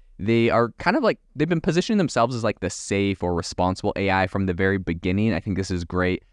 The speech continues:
I think they saw a big boom when chat G P T came out and people noticed it had hallucinations and was, you know, not always perfect. And then they're like, "See, we need to be responsible. We need to be safe. It could, you know, lead to the end of the world."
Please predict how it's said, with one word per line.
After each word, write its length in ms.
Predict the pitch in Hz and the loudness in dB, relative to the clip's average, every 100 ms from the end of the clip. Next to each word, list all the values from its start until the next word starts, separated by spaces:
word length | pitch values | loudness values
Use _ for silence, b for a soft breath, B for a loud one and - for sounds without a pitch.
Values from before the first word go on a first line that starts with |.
| - | -8
I 80 | - | -2
think 160 | 98 | 0
they 80 | 98 | 0
saw 180 | - 95 | 2 2
a 40 | |
big 380 | 90 95 92 78 | 2 0 -2 -2
boom 340 | 101 101 101 - | 2 2 0 0
when 320 | 92 92 90 | 0 0 0
chat 180 | - 78 | 0 0
G 100 | 98 | -2
P 80 | 87 | -4
T 160 | 135 | -4
came 140 | 120 113 | 0 2
out 100 | 98 | 0
and 100 | 90 | -2
people 180 | 104 95 | -2 0
noticed 220 | 90 90 | 0 -2
it 80 | 101 | -2
had 120 | 95 | -2
hallucinations 760 | 98 95 - 95 90 92 90 | -2 -2 -2 -2 -2 -2 -2
and 100 | 92 | -2
was, 200 | 90 87 | -2 -2
you 80 | 87 | -2
know, 180 | 85 82 - - - | -2 -4 -8 -18 -2
not 220 | 101 92 | 0 2
always 220 | 85 87 | 2 0
perfect. 520 | - 87 - 113 - _ - | -2 -4 0 -2 -2 _ -6
And 140 | 95 | -2
then 80 | 95 | 2
they're 120 | 92 | 2
like, 220 | 90 85 | 2 0
"See, 420 | - - 113 113 101 | -4 -2 0 0 -2
we 160 | 90 | -2
need 80 | 92 | -2
to 40 | 90 | 0
be 80 | |
responsible. 560 | 95 - 113 127 - 85 | -2 0 0 0 0 -2
We 60 | 85 | 0
need 80 | |
to 60 | 85 | 0
be 120 | 92 | -2
safe. 400 | - 120 120 98 | 0 2 2 0
It 80 | - | -4
could, 220 | 90 82 - - - | -4 -4 -12 -20 -6
you 100 | 98 | -4
know, 140 | 80 80 - | -4 -6 -14
lead 280 | 85 104 113 | -4 0 0
to 60 | 117 | 0
the 120 | - | 0
end 160 | 104 101 | 0 2
of 60 | |
the 80 | 113 | 2
world." 300 | 120 117 | 2 2